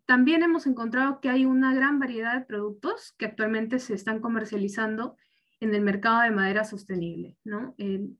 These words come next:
sin entrar tanto a detalle, hemos encontrado productos tanto, eh, de uso estructural como de uso decorativo.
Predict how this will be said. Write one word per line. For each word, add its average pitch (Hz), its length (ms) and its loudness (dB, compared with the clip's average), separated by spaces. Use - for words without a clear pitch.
sin 277 240 4
entrar 285 400 4
tanto 269 240 6
a 269 60 4
detalle, 247 720 2
hemos 226 340 -6
encontrado 214 460 -2
productos 214 560 -2
tanto, 220 580 -2
eh, 202 160 0
de 190 120 0
uso 208 260 -2
estructural 214 680 0
como 202 280 0
de 185 80 0
uso 208 260 -2
decorativo. 196 800 -2